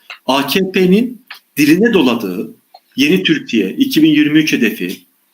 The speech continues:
hatta işte, e, iki bin yetmiş bir mi? İki bin elli, iki bin yetmiş bir gibi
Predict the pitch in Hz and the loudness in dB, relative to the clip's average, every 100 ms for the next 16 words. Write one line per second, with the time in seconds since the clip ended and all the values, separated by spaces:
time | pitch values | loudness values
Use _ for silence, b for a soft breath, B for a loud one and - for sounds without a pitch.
0 | _ - - 151 151 156 135 127 151 - | _ -20 -8 -6 -4 -2 -2 -2 -2 0
1 | 143 135 131 131 127 113 - - 143 143 | 0 2 2 0 -4 -2 -2 0 2 2
2 | 143 - - 208 170 101 - - - 143 | 2 -2 -2 2 2 0 -4 -8 -4 0
3 | 135 131 123 123 123 135 127 123 123 - | 2 2 2 2 2 2 0 0 -4 0
4 | 135 110 101 156 - | 0 2 0 0 -2